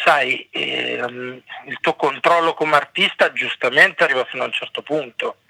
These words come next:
Perché poi quella persona lì, eh, elabora la domanda che tu stai ponendo, eh, a seconda della propria formazione culturale, a seconda del, eh, della propria formazione politica,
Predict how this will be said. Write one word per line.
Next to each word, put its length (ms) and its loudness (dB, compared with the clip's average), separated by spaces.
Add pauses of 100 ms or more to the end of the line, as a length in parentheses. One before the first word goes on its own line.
(460)
Perché 160 -8
poi 120 4
quella 200 4
persona 440 0
lì, 500 0
eh, 840 2
elabora 800 4 (180)
la 140 2
domanda 400 2
che 140 -2
tu 120 -6
stai 240 -2
ponendo, 720 2 (520)
eh, 80 -2
a 260 0
seconda 360 0
della 180 2
propria 260 0
formazione 720 -2
culturale, 800 4
a 120 -2
seconda 440 -2
del, 340 0
eh, 1120 -2
della 200 0
propria 260 0
formazione 880 -2
politica, 840 0